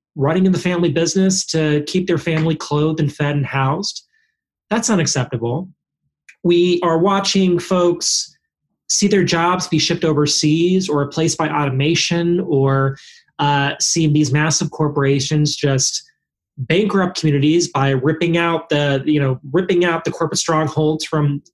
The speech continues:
the towns that they've literally built up with their business. Uh, it pisses me off. That makes me angry when people without power are essentially told that they're dispensable and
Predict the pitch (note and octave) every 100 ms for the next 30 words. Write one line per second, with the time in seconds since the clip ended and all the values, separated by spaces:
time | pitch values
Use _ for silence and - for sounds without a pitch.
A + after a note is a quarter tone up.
0 | _ - - - E3+ F3 E3 D#3 D#3 D3+
1 | D#3 D3+ D3 C3 C#3+ D3 - D#3 D3 -
2 | _ _ D3+ D#3 D3 C#3+ D3 E3+ G#3 -
3 | - _ - - - _ _ _ E3+ F3
4 | F#3+ F#3 D4 C4 G#3+ A#3 A3 - C#3 -
5 | _ C#3+ F#3 C4 B3 A3+ - F#3+ E3+ D#3+
6 | D3 C#3+ C3+ C3 D#3 D#3 D3+ D3 - _
7 | _ G#3 G3 G#3 F#3+ F#3+ F3+ F3+ - D#3
8 | C#3+ C3+ B2+ C3 C3 _ _ _ - C#3+
9 | C#3+ D3 D#3 - F#3 F#3+ F3+ D#3+ D#3 C3+
10 | C#3+ A#2+ A#2 - F3 F3 F#3 G3+ G#3 -
11 | _ _ _ _ _ D3+ D#3 D3 D3